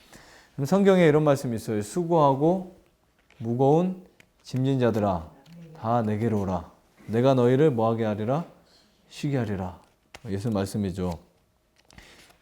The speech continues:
인간 사회에 쉼이 없으면 어떻게 될까요? 쉼이 없으면 굉장히 힘들겠죠. 우리는 적어도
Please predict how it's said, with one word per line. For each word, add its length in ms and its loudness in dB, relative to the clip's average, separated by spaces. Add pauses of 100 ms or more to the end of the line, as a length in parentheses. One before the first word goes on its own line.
인간 300 2
사회에 360 4
쉼이 320 -2
없으면 300 -4
어떻게 200 -6
될까요? 400 -6 (680)
쉼이 260 -6
없으면 420 -6 (2500)
굉장히 800 -2 (140)
힘들겠죠. 880 0 (560)
우리는 260 -2
적어도 720 0